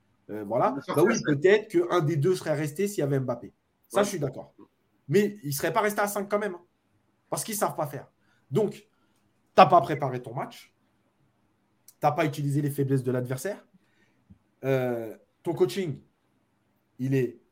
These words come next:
Speaker 1: toujours le même. Ça veut dire que tu tapes sur les plus faibles. Quand, quand les joueurs sont partis s'échauffer, je regardais le match avec mon fils, je lui ai dit, « Regarde bien, Danilo, Vitinha,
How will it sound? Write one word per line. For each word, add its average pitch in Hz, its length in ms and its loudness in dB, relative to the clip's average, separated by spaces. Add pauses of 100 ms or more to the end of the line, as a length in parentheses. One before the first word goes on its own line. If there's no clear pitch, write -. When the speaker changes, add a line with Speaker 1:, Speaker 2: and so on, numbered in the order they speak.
(120)
Speaker 1:
toujours 190 300 0
le 190 100 0
même. 175 220 -10
Ça - 140 -14
veut 123 80 -4
dire 135 140 -4
que 131 100 -8
tu 135 360 -8
tapes 143 340 -4 (120)
sur 107 180 -12
les 107 100 -8
plus 131 140 -12
faibles. 123 380 -10 (720)
Quand, 202 300 2 (140)
quand 214 320 0 (960)
les 131 120 2
joueurs 196 220 8
sont 156 120 -6
partis 139 240 -4
s'échauffer, 139 540 -6 (440)
je 110 100 -10
regardais 127 220 0
le 139 60 2
match 185 160 0
avec 143 120 -2
mon 127 100 -4
fils, 170 180 -8
je 131 80 -2
lui 127 80 0
ai - 20 -4
dit, « 151 220 -8 (260)
Regarde 165 320 6
bien, 170 240 -2 (840)
Danilo, 185 460 6
Vitinha, 160 640 -4